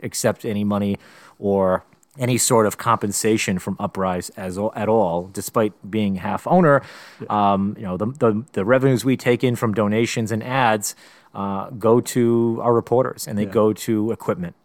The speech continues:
Speaker 1: You know, for example, Steve had a laptop that was eight years old. We got him a new
Speaker 2: <laughs>
Speaker 1: one.
Speaker 2: Yeah.
Speaker 1: And he's able to do a lot more, a lot faster. He's able to process stories quicker. So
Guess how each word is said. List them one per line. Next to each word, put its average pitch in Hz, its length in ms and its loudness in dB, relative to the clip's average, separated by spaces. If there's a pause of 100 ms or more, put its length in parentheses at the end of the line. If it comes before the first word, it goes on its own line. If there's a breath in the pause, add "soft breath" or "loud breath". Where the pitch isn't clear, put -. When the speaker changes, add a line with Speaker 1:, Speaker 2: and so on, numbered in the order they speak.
Speaker 1:
You 107 60 -8
know, 90 180 -6
for 95 160 -10
example, 101 560 -2
Steve 110 340 -4
had 104 120 0
a 104 40 0
laptop 117 460 2
that - 100 -2
was 101 120 -4
eight 113 140 -2
years 107 200 -2
old. 101 260 -2
We 110 80 -12
got 123 140 -2
him 147 80 2
a 165 40 4
new 196 120 4
Speaker 2:
<laughs> 107 100 2
Speaker 1:
one. 90 80 -18 (120)
Speaker 2:
Yeah. 127 160 0
Speaker 1:
And 104 120 -2
he's 127 220 2
able 127 220 4
to 127 200 -2
do 123 200 2
a 110 40 4
lot 131 380 2
more, 135 280 6
a 113 60 2
lot 107 180 4
faster. 131 480 0
He's 127 180 0
able 110 180 -2
to 107 60 -4
process 110 440 0
stories 120 320 0
quicker. 120 380 -2
So 113 360 4